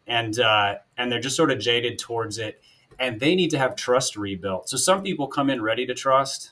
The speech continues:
and some people come in wounded or jaded or angry or bored or any number of other things. And so the tipping, but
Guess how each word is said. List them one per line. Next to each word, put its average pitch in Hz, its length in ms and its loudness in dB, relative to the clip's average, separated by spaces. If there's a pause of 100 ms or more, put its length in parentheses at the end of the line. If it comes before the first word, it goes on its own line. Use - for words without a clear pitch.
(160)
and 104 120 -8
some 131 160 -6
people 123 240 -6
come 120 240 -2
in 110 300 -4 (840)
wounded 135 540 0 (240)
or 127 180 6
jaded 123 640 2
or 123 160 -4
angry 123 720 0
or 120 140 -2
bored 117 500 2
or 110 80 -4
any 135 160 2
number 123 300 0
of 110 80 -2
other 117 200 0
things. 101 420 -8 (580)
And 139 140 -4
so 156 120 2
the 135 140 -2
tipping, 202 500 -4
but - 180 -10